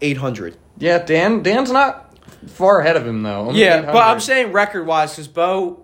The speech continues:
Speaker 1: is closer than Noah and Dan by a game. So, like, a points tiebreaker, he has no shot. So, really, Bo, Noah, and Dan are done.
Speaker 2: Yeah.
Speaker 1: Um,
Speaker 2: Jake, hypothetically,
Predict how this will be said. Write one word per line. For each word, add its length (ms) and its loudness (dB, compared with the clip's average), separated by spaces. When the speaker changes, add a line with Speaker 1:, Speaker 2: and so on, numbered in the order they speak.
Speaker 1:
is 180 -8
closer 400 -2
than 380 -10
Noah 320 0
and 100 -4
Dan 200 0
by 180 0
a 60 -4
game. 580 -6
So, 140 -4
like, 100 0
a 60 -4
points 320 -4
tiebreaker, 480 0
he 160 -2
has 160 -2
no 180 -4
shot. 480 -4
So, 180 2
really, 320 2
Bo, 400 2
Noah, 360 2
and 140 -6
Dan 280 -4
are 140 -10
done. 300 -6
Speaker 2:
Yeah. 320 0
Speaker 1:
Um, 180 0
Speaker 2:
Jake, 300 2
hypothetically, 1500 -2